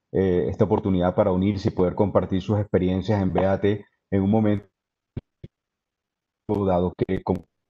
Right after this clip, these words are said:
lo señalabas, estamos en pleno, eh, cumplimiento de la no-, de la nom cero treinta y cinco, y este es el momento ideal para comenzar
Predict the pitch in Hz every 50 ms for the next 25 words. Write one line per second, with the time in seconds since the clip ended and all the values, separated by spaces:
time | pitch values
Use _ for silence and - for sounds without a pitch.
0 | _ _ _ _ _ _ - 95 98 95 90 90 95 98 92 92 90 90 92 98
1 | 101 104 104 104 98 92 - - - - _ _ _ _ _ _ _ _ _ _
2 | _ _ _ _ _ _ _ _ _ _ _ _ _ _ _ _ _ _ _ _
3 | _ _ _ _ _ _ _ _ _ _ _ _ - - - - 95 95 101 104
4 | 107 95 90 98 98 98 101 101 101 98 92 87 85 90 - _ _ _ _ -
5 | - 90 92 92 - 98 90 87 92 98 101 101 104 95 85 95 95 92 95 92
6 | 95 101 98 90 104 101 101 98 98 104 98 95 - 87 82 - 110 107 107 104
7 | - 110 110 - _ _ _ _ - - 104 98 - - 120 120 113 104 98 101
8 | 98 101 98 - 117 107 92 95 92 92 95 92 - 101 87 90 90 95 87 87
9 | 85 87 - - 98 92 98 101